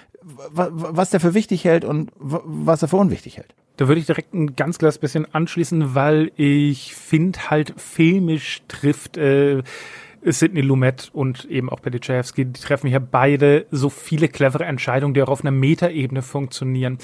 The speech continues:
Speaker 2: Denn tatsächlich das Einzige, was wir von Howard Beale wissen, beziehungsweise neunzig Prozent dessen, was wir von ihm wissen, vor allem aus seinem vorigen Leben,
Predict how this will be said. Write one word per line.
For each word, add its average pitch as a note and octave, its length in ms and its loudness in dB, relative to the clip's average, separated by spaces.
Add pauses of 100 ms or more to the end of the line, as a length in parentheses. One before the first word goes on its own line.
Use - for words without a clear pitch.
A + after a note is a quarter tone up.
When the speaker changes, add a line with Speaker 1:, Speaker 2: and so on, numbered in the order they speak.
(500)
Speaker 2:
Denn D3 320 4 (120)
tatsächlich D#3+ 360 0
das D3 160 -2
Einzige, D#3 500 2
was D3+ 180 0
wir D3+ 80 4
von C#3 300 -2
Howard C3+ 220 2
Beale B2 180 0
wissen, D3+ 240 2
beziehungsweise C3 400 0
neunzig B2+ 320 0
Prozent B2+ 380 -2
dessen, B2+ 240 0
was B2 160 0
wir C#3 80 0
von C#3 160 0
ihm C3+ 180 -2
wissen, C#3 240 0
vor C3+ 140 -4
allem C3+ 100 -2
aus B2+ 80 -6
seinem C3+ 140 0
vorigen C3 360 2
Leben, B2+ 380 0